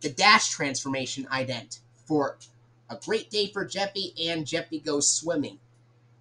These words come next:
And it, and yeah, A Great Day for Jeffy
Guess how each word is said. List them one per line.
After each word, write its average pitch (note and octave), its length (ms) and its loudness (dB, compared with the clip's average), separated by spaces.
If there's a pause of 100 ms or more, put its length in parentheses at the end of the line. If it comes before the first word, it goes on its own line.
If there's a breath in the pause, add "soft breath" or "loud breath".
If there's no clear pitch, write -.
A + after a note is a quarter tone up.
And G3 120 0
it, F#3 160 -4 (380)
and E3+ 300 2
yeah, F3+ 200 2 (680)
A F3+ 80 2
Great A#3 280 6
Day A3+ 160 4
for G#3 160 -2
Jeffy G3 440 -2